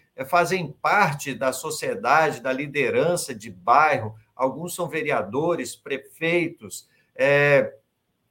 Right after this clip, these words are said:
muitos estão servindo a Deus na, na, na sociedade em vários postos. É, é, a gente poderia dizer,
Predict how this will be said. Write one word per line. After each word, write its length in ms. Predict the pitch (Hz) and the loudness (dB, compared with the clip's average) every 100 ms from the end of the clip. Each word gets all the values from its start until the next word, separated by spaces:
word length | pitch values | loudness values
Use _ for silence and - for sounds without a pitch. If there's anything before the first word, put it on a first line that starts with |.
| _ _ | _ _
muitos 760 | 117 127 202 233 226 214 - - _ 156 | -10 -2 2 2 0 -4 -4 -10 _ -8
estão 420 | 147 - 185 196 | -4 0 0 0
servindo 840 | - - 190 131 101 147 220 185 | -2 2 2 2 -2 -2 0 2
a 60 | 135 | 0
Deus 480 | 113 170 208 - - _ _ | 2 2 2 0 -8 _ _
na, 420 | 127 143 156 151 | 0 2 4 2
na, 360 | 143 143 135 131 | 2 2 2 2
na 180 | 143 151 | 0 -2
sociedade 960 | 160 165 - 123 101 143 196 117 104 - _ | -2 -2 0 0 2 4 4 0 -6 -14 _
em 160 | 185 185 | -6 0
vários 480 | 151 190 233 - - | 4 4 4 -2 -8
postos. 1040 | - 147 220 226 - - 90 - - - _ _ | -4 0 0 0 -6 -14 -18 -16 -16 -18 _ _
É, 1080 | 117 123 123 123 131 127 120 117 110 107 110 | 0 4 4 4 4 4 2 0 0 -2 -6
é, 60 | 131 | -6
a 40 | |
gente 260 | 123 147 147 | -6 -6 -8
poderia 360 | 139 127 131 127 | -6 -4 -2 -4
dizer, 560 | 127 104 131 175 - | -6 -4 -2 -2 -6